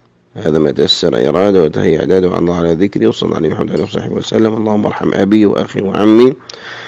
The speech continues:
واجعل من المسلمين، واحفظ وارث على طاعتك، وارزقني برها يا رب العالمين يا أرحم الراحمين، واجعلنا من عبادك الموفقين، ويسر أمورنا واغفر ذنوبنا واستر عيوبنا، إنك على كل شيء قدير. بالإجابة الجديرة تم تحرير صوتياً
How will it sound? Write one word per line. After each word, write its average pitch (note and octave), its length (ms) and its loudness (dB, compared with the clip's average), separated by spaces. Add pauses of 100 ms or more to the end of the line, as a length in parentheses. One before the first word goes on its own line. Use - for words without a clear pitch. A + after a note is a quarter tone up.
(300)
واجعل G2+ 280 2
من G2+ 120 0
المسلمين، A2 360 4
واحفظ A#2+ 220 0
وارث G2 280 2
على F#2 220 0
طاعتك، G2 280 -2
وارزقني G2 380 2
برها F#2 440 0
يا F#2 460 2
رب E2 220 0
العالمين E2+ 640 2
يا D2 480 0
أرحم D#2+ 280 -4
الراحمين، F2+ 640 0 (1300)
واجعلنا F2+ 400 2
من F2 220 2
عبادك F2 800 2 (220)
الموفقين، F2+ 1040 0 (1400)
ويسر F#2+ 400 2
أمورنا F#2+ 380 4
واغفر F#2 280 0
ذنوبنا G2 520 2
واستر F#2 340 -2
عيوبنا، G2+ 480 2
إنك F2+ 280 0
على E2+ 220 -2
كل F2+ 200 0
شيء F2 140 -2
قدير. G2+ 260 0
بالإجابة F2+ 400 2
الجديرة F#2+ 300 2
تم G2 260 0
تحرير F#2 300 -2
صوتياً G2+ 580 0